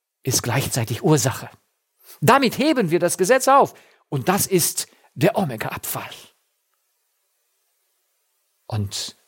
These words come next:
guckt euch um und schaut an, was passiert in der christlichen Welt und auch in eurer Gemeinde.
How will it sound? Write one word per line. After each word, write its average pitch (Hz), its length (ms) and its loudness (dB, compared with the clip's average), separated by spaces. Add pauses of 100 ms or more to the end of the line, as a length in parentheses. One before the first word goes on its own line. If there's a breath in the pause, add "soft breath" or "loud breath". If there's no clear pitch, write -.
(200)
guckt 160 240 -2
euch 196 160 2
um 104 300 -4 (1000)
und - 160 -10
schaut 151 260 0
an, 131 400 -2 (520)
was - 160 -2
passiert 143 400 0
in 156 80 -4
der 156 80 -2
christlichen 135 520 -8
Welt - 480 -12 (1300)
und 117 120 0
auch 113 100 2
in 131 80 2
eurer 127 200 0
Gemeinde. 104 400 -6